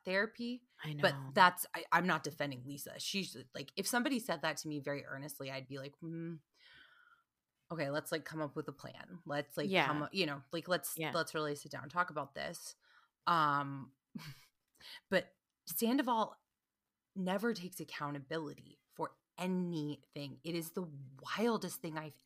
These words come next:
Speaker 1: ever seen. He's a little bit like Kyle, uh, Richards in that way, who, like, doesn't
Speaker 2: Yes.
Speaker 1: even have a word,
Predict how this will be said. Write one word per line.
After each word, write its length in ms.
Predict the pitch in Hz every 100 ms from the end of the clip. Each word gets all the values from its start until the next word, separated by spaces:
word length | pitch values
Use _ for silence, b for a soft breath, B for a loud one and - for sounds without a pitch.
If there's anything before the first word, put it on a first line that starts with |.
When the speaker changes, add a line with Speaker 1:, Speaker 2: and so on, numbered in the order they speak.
| -
Speaker 1:
ever 280 | 170 165 156
seen. 480 | - 170 160 139 139 B B B
He's 180 | 196 202
a 40 |
little 460 | 185 165 208 285 185
bit 240 | 185 -
like 260 | 156 135 -
Kyle, 720 | - 151 156 156 147 147 - _ _ _ _
uh, 280 | 165 147 139 139
Richards 440 | 254 202 147 -
in 120 | - 156
that 220 | 156 -
way, 420 | - - - - _ _
who, 120 | -
like, 200 | 175 151
doesn't 160 | 139 170
Speaker 2:
Yes. 60 | 190
Speaker 1:
even 100 | 185
have 100 | 175
a 40 |
word, 340 | 156 139 208